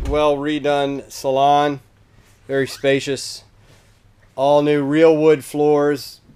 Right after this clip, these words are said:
real countertops, or new countertops rather, in the, in the heads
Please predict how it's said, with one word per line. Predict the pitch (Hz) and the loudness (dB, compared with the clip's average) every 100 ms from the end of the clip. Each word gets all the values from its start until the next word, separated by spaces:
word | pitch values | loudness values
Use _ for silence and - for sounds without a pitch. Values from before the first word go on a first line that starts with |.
| - | -10
real | 135 156 | -4 -4
countertops, | - 160 151 147 156 147 147 - | -2 -2 0 -2 -2 0 0 -2
or | 127 | -6
new | 123 143 | -4 -4
countertops | 143 143 139 135 147 135 | -2 0 0 0 -2 -2
rather, | 139 135 135 127 | -2 0 0 -2
in | 123 | -4
the, | 120 113 | -8 -8
in | 131 | -8
the | 120 | -6
heads | 117 131 127 110 - - | -2 -2 -2 -6 -20 -20